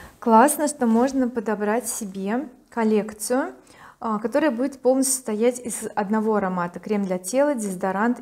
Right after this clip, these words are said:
и парфюм, чтобы от всего тела пахло одинаково, чтобы ароматы не перебивали друг друга. Большая банка, надолго хватает. Парфюмированные кремы —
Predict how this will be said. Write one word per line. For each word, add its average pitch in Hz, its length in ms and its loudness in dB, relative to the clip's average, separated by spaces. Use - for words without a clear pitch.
и 254 80 -6
парфюм, 214 580 -4
чтобы 196 480 0
от - 160 -14
всего 285 640 -2
тела 294 640 0
пахло 240 500 -8
одинаково, 226 840 0
чтобы 202 260 -8
ароматы 202 520 -2
не 214 200 0
перебивали 208 640 -2
друг 202 220 -6
друга. 202 300 -4
Большая 240 640 2
банка, 220 600 0
надолго 233 540 2
хватает. 214 640 -6
Парфюмированные 240 720 0
кремы — 220 440 0